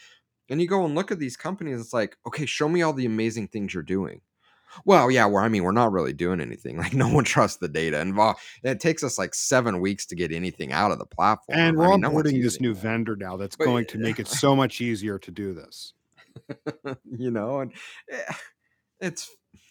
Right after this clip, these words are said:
Speaker 1: it's fun to poke fun, but this is re-, this is, this is really happening, and it's sad, and it's frustrating. And, and again,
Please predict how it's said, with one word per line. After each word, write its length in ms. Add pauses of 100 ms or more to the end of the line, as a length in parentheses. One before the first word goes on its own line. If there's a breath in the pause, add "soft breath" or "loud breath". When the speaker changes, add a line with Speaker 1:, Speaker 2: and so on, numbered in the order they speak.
Speaker 1:
it's 200
fun 260
to 60
poke 260
fun, 420
but 140
this 180
is 160
re-, 320
this 240
is, 100 (180)
this 180
is 100
really 500
happening, 540
and 100
it's 140
sad, 420
and 140
it's 120
frustrating. 800
And, 180 (340 loud breath)
and 160
again, 380